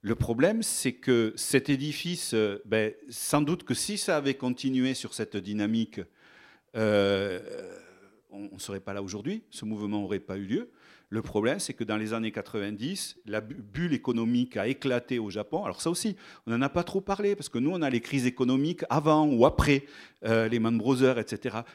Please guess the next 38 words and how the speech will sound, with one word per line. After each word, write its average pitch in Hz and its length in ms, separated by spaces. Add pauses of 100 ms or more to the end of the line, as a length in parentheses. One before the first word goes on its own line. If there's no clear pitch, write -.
Mais 117 100
au 139 120
Japon, 131 480 (240)
la, 123 160
la, 117 200
la, 113 220
une 117 160
partie - 460
de, 113 240
de, 107 260
de, 104 240
du 104 140
fonctionnement 165 640
de 135 60
la 101 100
société 117 520
japonaise 120 600
s'est 113 320
enrayée 160 480
dans 123 120
les 110 200
années 120 200
quatre-vingt-dix. 110 680 (680)
Et 131 120
à 180 80
partir 151 420
de 131 80
là, 170 260 (360)
le, 127 260
le 123 160
Japon 127 400
est 127 160
entré 127 340
dans 127 320
un, 127 240
un, 113 220
un 110 140
cycle, 123 560